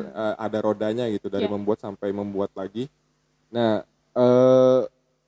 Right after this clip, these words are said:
Speaker 1: mungkin karena yang ditemu pas di acara Layar Banjar ini kan ada beberapa perwakilan dari komunitas, kenapa kita nggak bikin ini aja nih,
Speaker 2: Oke.
Speaker 1: fo-, forum, makanya sebutannya forum kan gitu
Speaker 2: Oh,
Speaker 1: ya.
Speaker 2: forum,
Speaker 1: Hmm.
Speaker 2: benar, benar, benar. Sebutannya forum. Kalau
Speaker 1: Hmm.
Speaker 2: yang lainnya mungkin sebelumnya ada komunitas sebutannya
Speaker 1: Iya,
Speaker 2: seperti
Speaker 1: eh,
Speaker 2: itu
Speaker 1: iya,
Speaker 2: ya.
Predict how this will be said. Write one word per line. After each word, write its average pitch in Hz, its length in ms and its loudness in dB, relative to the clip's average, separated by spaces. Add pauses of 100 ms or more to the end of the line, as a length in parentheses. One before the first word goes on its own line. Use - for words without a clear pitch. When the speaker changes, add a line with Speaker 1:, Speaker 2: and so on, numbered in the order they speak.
(500)
Speaker 1:
mungkin 156 240 0
karena 220 240 2
yang 160 160 6
ditemu 143 480 0
pas 139 320 -4
di 127 160 -2
acara 127 240 -2
Layar 123 240 0
Banjar 123 240 0
ini 120 80 -2
kan 117 240 -4 (320)
ada 113 240 0
beberapa 117 400 4
perwakilan 113 480 -2
dari 110 160 2
komunitas, 127 400 -6
kenapa 123 240 -10
kita 147 240 -8
nggak 120 160 -6
bikin 107 480 -8 (420)
ini 123 160 -2
aja 165 160 -2
nih, 139 320 -6
Speaker 2:
Oke. 233 320 -10
Speaker 1:
fo-, 123 220 -12 (100)
forum, 147 320 6
makanya 143 240 -4
sebutannya 165 240 -2
forum 151 400 0
kan 117 160 -4
gitu 107 80 -8
Speaker 2:
Oh, 240 80 -6
Speaker 1:
ya. 180 140 -10
Speaker 2:
forum, 214 500 -8
Speaker 1:
Hmm. 214 80 -14
Speaker 2:
benar, 196 240 -10
benar, 190 240 -12
benar. 185 320 -18
Sebutannya 208 400 -10
forum. 208 400 -6
Kalau 202 240 -4
Speaker 1:
Hmm. 196 80 -4
Speaker 2:
yang 196 80 -8
lainnya 202 240 -10
mungkin 220 240 -8
sebelumnya 220 400 -4
ada 220 160 -6
komunitas 214 640 -8
sebutannya 214 320 0
Speaker 1:
Iya, 143 80 -6
Speaker 2:
seperti - 320 -8
Speaker 1:
eh, 202 80 -10
Speaker 2:
itu 113 80 -4
Speaker 1:
iya, 107 80 -2
Speaker 2:
ya. 104 80 -2